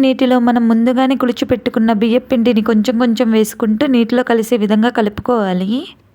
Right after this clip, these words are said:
ఇలా కలుపుకునేటప్పుడు మంటని సిమ్లో పెట్టుకోవాలి. ఒక రెండు నిమిషాలు పిండిని బాగా కలుపుకున్న తర్వాత మూత పెట్టి ఒక ఐదు నిమిషాల పాటు సిమ్లో ఉంచి ఉడకనివ్వాలి. ఇంతలో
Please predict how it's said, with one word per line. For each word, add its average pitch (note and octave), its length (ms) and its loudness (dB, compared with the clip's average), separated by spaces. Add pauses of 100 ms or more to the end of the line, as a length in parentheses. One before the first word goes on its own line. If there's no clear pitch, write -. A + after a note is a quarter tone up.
(480)
ఇలా A#3+ 300 2
కలుపుకునేటప్పుడు B3 840 -2
మంటని A#3 380 0
సిమ్లో A#3 320 2
పెట్టుకోవాలి. G#3+ 680 -2 (2250)
ఒక A3 140 -2 (120)
రెండు A3+ 240 4
నిమిషాలు C4 480 0
పిండిని A3+ 380 2
బాగా G#3+ 280 -2
కలుపుకున్న A3 400 -2 (140)
తర్వాత G3+ 340 -2 (140)
మూత G#3 160 2 (100)
పెట్టి A3 200 -2 (120)
ఒక G#3+ 160 -6
ఐదు G3+ 180 0
నిమిషాల A3 380 0
పాటు G#3+ 240 -2
సిమ్లో G#3+ 280 2 (120)
ఉంచి G3+ 260 0
ఉడకనివ్వాలి. G3+ 680 -2 (1000)
ఇంతలో A3+ 340 0